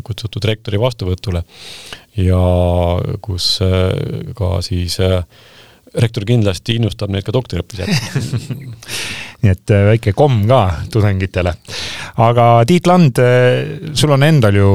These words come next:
Speaker 2: väga pikk akadeemiline karjäär selja taga ja sa oled töötanud, äh, Rootsis ja U S A-s ja,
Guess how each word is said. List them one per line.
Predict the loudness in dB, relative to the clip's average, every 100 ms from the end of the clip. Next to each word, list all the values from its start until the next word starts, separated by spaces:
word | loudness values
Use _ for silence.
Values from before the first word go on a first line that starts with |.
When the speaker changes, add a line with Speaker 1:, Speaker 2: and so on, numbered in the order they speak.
| 4
Speaker 2:
väga | 4 2 2 0
pikk | -2 -2 0
akadeemiline | 0 2 2 2 2 2
karjäär | 2 2 2 2
selja | 2 2 0
taga | 0 2 4
ja | 4
sa |
oled | 2 2
töötanud, | 2 2 2 4 4 0 -2 0
äh, | 2 -2 -10 -14 -18 -20 -20 _ _ 2
Rootsis | 2 2 2 2
ja | 2 2 4 4
U | 6 4
S | 4 2
A-s | 2 2 2
ja, | 0